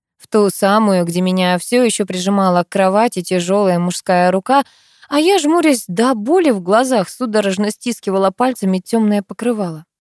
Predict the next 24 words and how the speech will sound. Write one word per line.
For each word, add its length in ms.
"Твою 400
ж 100
мать!" — 480
выругался 600
полковник, 580
и 160
давление 420
на 160
спину 300
исчезло. 520
В 80
первое 320
мгновение 600
я 280
не 160
поверила 640
в 80
свое 360
внезапное 580
освобождение, 720
потому 360
что 200
не 140
надеялась, 760